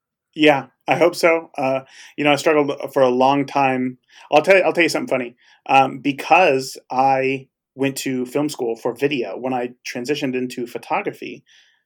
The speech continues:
you know, as you know, the, the technicals are the same, but I went, like, three or four years shooting weddings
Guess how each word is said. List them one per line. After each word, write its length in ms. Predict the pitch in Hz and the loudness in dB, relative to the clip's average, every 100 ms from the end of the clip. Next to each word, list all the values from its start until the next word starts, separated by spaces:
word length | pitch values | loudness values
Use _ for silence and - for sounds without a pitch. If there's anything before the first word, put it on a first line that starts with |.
| _ _ _ - | _ _ _ -10
you 180 | 127 120 | -8 -8
know, 120 | 113 | -8
as 180 | 123 120 | -10 -8
you 80 | |
know, 220 | 117 113 117 | -10 -10 -10
the, 320 | 117 113 107 | -8 -8 -10
the 80 | 117 | -14
technicals 520 | - 190 165 131 117 | -6 -6 -4 -6 -6
are 100 | 113 | -8
the 80 | 104 | -8
same, 460 | - 180 104 95 - _ _ _ 127 | -4 -2 -4 -10 -20 _ _ _ -4
but 340 | 131 127 - - - | 0 0 -2 -8 0
I 140 | 220 | 0
went, 380 | 170 139 156 - | 0 -4 -6 -12
like, 220 | 131 127 | -10 -10
three 300 | - 127 139 | -10 -6 -2
or 60 | 170 | -2
four 220 | 170 147 | 2 0
years 560 | 147 147 190 156 147 - | 0 -2 0 0 -4 -10
shooting 400 | - - 151 127 | -10 -6 -4 -4
weddings 540 | 139 185 131 131 - | -2 0 0 -4 -10